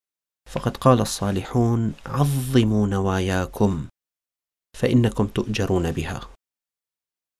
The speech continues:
قال عبد الله بن المبارك: "رب عمل صغير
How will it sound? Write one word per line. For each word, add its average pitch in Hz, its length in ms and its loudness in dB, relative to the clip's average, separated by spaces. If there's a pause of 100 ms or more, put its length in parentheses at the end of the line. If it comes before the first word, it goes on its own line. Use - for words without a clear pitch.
(140)
قال 127 180 6
عبد 107 200 0
الله 110 320 2
بن 104 80 4
المبارك: 98 560 -2 (640)
"رب 147 260 4
عمل 98 540 2
صغير 151 960 2